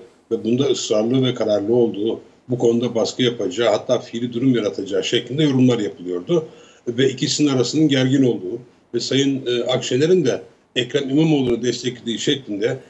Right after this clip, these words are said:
iktidara yakın kaynaklarca sürekli yorum yapılıyor. Şimdi bu görüntü bunun doğru olmadığını gösteriyor. E, onlara bir yanıt niteliği taşıyor.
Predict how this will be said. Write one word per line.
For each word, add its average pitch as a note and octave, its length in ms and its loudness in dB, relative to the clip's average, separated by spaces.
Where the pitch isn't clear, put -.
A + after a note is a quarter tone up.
iktidara C3 400 0
yakın C3+ 320 2
kaynaklarca A#2+ 680 -2
sürekli D#3 340 0
yorum C3+ 220 4
yapılıyor. F2 360 -8
Şimdi C3 220 0
bu F3 100 4
görüntü C#3+ 560 2
bunun D3+ 180 -8
doğru C#3+ 200 0
olmadığını A2+ 340 2
gösteriyor. G#2+ 580 -2
E, A#2+ 60 2
onlara C3+ 440 4
bir D3+ 80 4
yanıt C3 280 2
niteliği A#2+ 340 -4
taşıyor. G2 440 -2